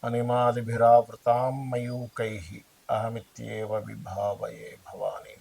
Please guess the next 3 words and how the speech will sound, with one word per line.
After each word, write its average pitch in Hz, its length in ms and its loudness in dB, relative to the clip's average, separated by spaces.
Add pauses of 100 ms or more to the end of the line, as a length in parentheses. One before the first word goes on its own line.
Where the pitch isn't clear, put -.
(140)
శ్రీమాత్రే - 800 -12
నమః. - 320 -16 (1040)
ప్రేక్షకులకి 139 800 0